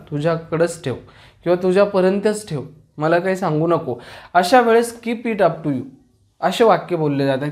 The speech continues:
कीप म्हणजे ठेवणे, म्हणजे तुझा सल्ला, मार्गदर्शन, तुझं काही पण असेल, ते तुझ्यापर्यंतच ठेव, म्हणजे ते तुझ्यापर्यंतच ठेव असं म्हणायचं आहे, ते तुझ्यापर्यंतच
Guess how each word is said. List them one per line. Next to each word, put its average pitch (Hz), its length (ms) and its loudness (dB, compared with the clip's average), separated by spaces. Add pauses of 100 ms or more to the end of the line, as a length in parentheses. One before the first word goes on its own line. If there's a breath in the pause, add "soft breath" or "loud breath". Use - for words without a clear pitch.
कीप 226 220 -4
म्हणजे 208 220 2
ठेवणे, 175 340 2 (380 loud breath)
म्हणजे 202 160 0
तुझा 233 340 2
सल्ला, 196 560 4 (120)
मार्गदर्शन, 196 800 0
तुझं 220 180 2
काही 240 260 2
पण 262 240 2
असेल, 170 320 0
ते 185 60 -2
तुझ्यापर्यंतच 185 880 -2
ठेव, 127 120 -2 (500 soft breath)
म्हणजे 180 180 0 (120)
ते 254 200 4
तुझ्यापर्यंतच 214 840 2
ठेव 165 220 2
असं 165 180 -2
म्हणायचं 151 380 0
आहे, 113 100 -4 (480 loud breath)
ते 202 340 0
तुझ्यापर्यंतच 170 880 0